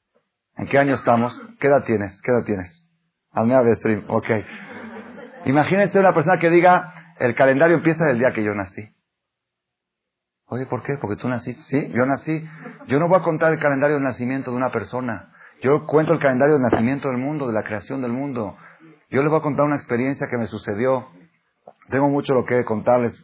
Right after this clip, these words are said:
de, de experiencias. Este jueves tengo una, este jueves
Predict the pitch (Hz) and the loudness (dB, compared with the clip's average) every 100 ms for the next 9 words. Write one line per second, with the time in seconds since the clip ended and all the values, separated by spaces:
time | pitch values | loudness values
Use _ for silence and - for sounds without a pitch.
0 | - 87 101 92 - - 107 135 120 117 | -10 -4 -2 -2 -4 -4 -2 -2 -4 -6
1 | - - - - _ _ - 151 156 156 | -8 -20 -20 -20 _ _ -4 -2 0 2
2 | 143 147 123 135 131 131 120 - 113 113 | 4 4 4 0 0 0 0 -2 -6 -4
3 | 139 143 139 135 120 127 - | -6 -6 -2 2 2 0 -4